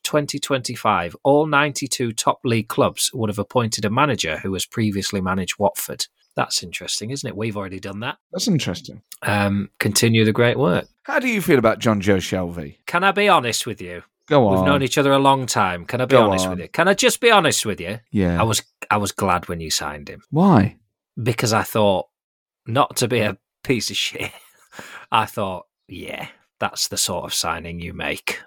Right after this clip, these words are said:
Speaker 1: when you are struggling."
Speaker 2: Ooh.
Speaker 1: Yeah,
Speaker 2: And
Speaker 1: it's, I, I, I, and, you know, I say that, you know, full Chianti Classico, don't listen to comedians. I know I said that two minutes ago. I agree. I know nothing about football. I'm a clueless moron.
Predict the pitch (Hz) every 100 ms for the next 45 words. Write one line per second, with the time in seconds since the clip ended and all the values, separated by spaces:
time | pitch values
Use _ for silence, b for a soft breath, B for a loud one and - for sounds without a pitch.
0 | - - 85 85 85 80 76 76 76 -
1 | _ - - - 71 - - - _ _
2 | _ _ B B B B B - 110 127
3 | 135 - B B _ _ - 107 110 110
4 | 110 104 107 - - 143 151 143 139 139
5 | 113 147 147 143 143 135 110 104 113 -
6 | - 151 135 123 - 120 113 113 110 135
7 | 135 127 - 117 110 107 - 104 - -
8 | 104 101 98 98 98 - 98 - 95 98
9 | 92 92 92 92 87 101 92 92 85 85
10 | - 95 87 85 - 90 90 87 85 95
11 | 95 90 87 92 101 - 87 85 78 76
12 | - 78 - 78 80 - 80 80 - 113
13 | 104 87 - 92 85 80 -